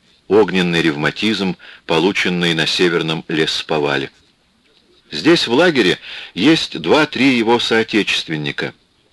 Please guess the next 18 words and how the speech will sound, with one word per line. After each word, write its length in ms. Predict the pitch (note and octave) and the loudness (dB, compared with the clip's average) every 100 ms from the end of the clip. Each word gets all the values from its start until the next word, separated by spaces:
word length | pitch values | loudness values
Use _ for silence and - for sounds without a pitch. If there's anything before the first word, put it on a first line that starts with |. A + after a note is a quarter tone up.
| _ - | _ -18
но 140 | - F#2 | -2 2
они 240 | A2 C#3 | 4 2
повседневно 840 | C3+ A#2+ - G#2+ F#2+ C#3+ C#3+ C3 A#2+ - - - | 2 0 0 0 2 2 2 2 0 -4 -16 -4
упёрты 580 | G2 - A#2 B2+ - | -4 2 2 4 2
в 60 | A2+ | 2
одно: 400 | A2 G2 G2 E2 | 2 0 -2 0
как 340 | - A#2 B2+ | 0 -2 -2
прожить, 520 | - A#2+ A#2 G#2+ F2 - | -2 0 2 0 -2 0
как 320 | A#2 B2 G2+ | 0 0 -2
наесться. 760 | A2+ G#2+ G#2 F2 - - - - _ _ _ _ - - | -2 2 0 0 -4 -8 -10 -12 _ _ _ _ -20 -6
А 100 | E2 | -2
Янош 560 | D#2+ B2 C#3+ F2+ - - - - - | 2 4 2 0 -4 -8 -18 -18 -8
съедает 600 | - F#2 F2 B2 G2+ D2+ | -2 0 2 4 2 2
безропотно, 720 | E2 F2+ B2 C#3+ C3+ B2+ A#2 | 0 4 2 2 -2 -4 -4
что 200 | - A2+ | 0 2
ему 260 | A2 A2 | 4 2
выписал 460 | G2+ G#2+ G#2 - G#2 | 2 0 -2 -2 0
бригадир, 600 | F2+ F#2+ G2 F2+ F#2 A2 | 0 0 2 2 2 0